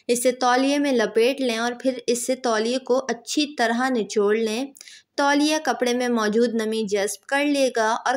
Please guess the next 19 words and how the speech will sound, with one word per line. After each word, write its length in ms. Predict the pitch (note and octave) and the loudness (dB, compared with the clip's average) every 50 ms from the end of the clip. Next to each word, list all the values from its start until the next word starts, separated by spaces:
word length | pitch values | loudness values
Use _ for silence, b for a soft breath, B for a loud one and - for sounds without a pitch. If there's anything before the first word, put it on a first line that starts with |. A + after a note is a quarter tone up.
| B3+ C4+ | -2 -4
कपड़ा 280 | C#4 C4+ - C#4+ D4 D4 | -4 -2 0 0 0 0
काफ़ी 400 | D4 C#4+ C#4 C#4 C#4 - D#4 D#4 | 0 0 -2 -2 -2 -2 -4 -4
हद 140 | C#4 C4+ C4 - _ - | -2 -4 -6 -6 _ -4
तक 120 | B3+ C4 C4 - | -4 -4 -4 -4
खुश्क 340 | - - G3+ G#3+ - - - | -4 -2 -2 -2 -4 -6 -2
हो 160 | B3+ C4 B3+ | 0 0 2
जाएगा। 480 | B3 B3+ C4 B3 A#3 A#3 G#3+ A3 A3 A3+ C4 E4 - - B B B B B B B B | 2 2 2 2 2 2 0 0 0 0 -2 -2 -6 -12 B B B B B B B B
अगर 220 | A#3 A3+ A3+ A#3+ A3+ | -2 0 2 2 4
आपको 320 | A3 A3+ A3+ A3+ - B3 A#3+ | 4 2 2 0 0 -2 0
कपड़ा 320 | B3 A#3 A#3 A#3+ B3 A#3+ A3+ G#3 | 0 -2 0 2 2 2 2 2
बिल्कुल 420 | G3+ G#3+ G#3+ G3+ G#3 - C#4+ D4 | 0 0 0 -2 -2 -2 -2 -2
खुश्क 360 | C#4+ - D#4 D4 C#4+ - - - | -2 -2 -4 -4 -4 -6 -6 -4
करना 320 | C#4 C4+ C4 B3+ B3+ B3+ B3 | -2 -2 0 0 0 0 0
हो 140 | B3 B3 B3 | 0 -2 -2
तो 120 | - D4 | -2 -4
इसे 260 | C#4+ A#3+ - - C#4+ C4+ | -4 -4 -4 -2 -2 -2
निकालने 600 | C4 A#3 A#3+ - G#3+ G#3 G#3 G#3 G#3+ A3+ B3 C4+ | -2 -2 -2 0 0 0 0 0 0 -2 -2 -2
के 160 | C4+ D4 C#4 A3+ | -2 -4 -4 -2
बाद 380 | G#3+ G#3 G3 G3+ G#3+ A3 - | 0 0 2 2 0 -2 -4